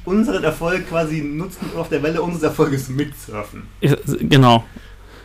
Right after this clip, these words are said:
Speaker 1: Aber bringt, äh, Schwimmflügge mit, weil ihr werdet untergehen sonst, so wie wir auch.
Speaker 2: Ist so. Und, und noch was. Also wie gesagt, wenn ihr die Folgen seht, wir bewerben das Ganze wieder. Wir müssen uns noch gleich überlegen, was für ein Foto wir reinpacken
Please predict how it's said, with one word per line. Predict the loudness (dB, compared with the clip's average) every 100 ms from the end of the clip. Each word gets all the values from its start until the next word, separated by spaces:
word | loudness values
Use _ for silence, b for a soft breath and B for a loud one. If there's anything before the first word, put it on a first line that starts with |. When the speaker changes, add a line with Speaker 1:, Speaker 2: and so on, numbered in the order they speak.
| B
Speaker 1:
Aber | 2 2
bringt, | 2 -2 -2 -8
äh, | -8 -4 -2 -2 -4
Schwimmflügge | -10 -10 -8 -6
mit, | -6 -6
weil | -4 -2 0 -2 -2
ihr | -4
werdet | -4
untergehen | -6 -8 -6 -6
sonst, | -8 -8 -8
so | -8
wie |
wir | -6 -6
auch. | -8 -8
Speaker 2:
Ist | 2 2
so. | 6
Und, | 8 8
und | 8 8
noch | 6 6
was. | 4 4 4
Also | 0
wie | 0
gesagt, | 0 2
wenn | 2 0 -2
ihr | -2
die | -4
Folgen | -4 -4 -2
seht, | -6 -8
wir | -8
bewerben | -2 -2 -2
das | -6
Ganze | -8 -8
wieder. | -6 -4
Wir | -6
müssen | -8 -8
uns | -8
noch | -6
gleich | -6
überlegen, | -4 -4 -4
was | -6 -8
für | -10
ein |
Foto | -8 -8 -6
wir | -6
reinpacken | -6 -8 -10 -10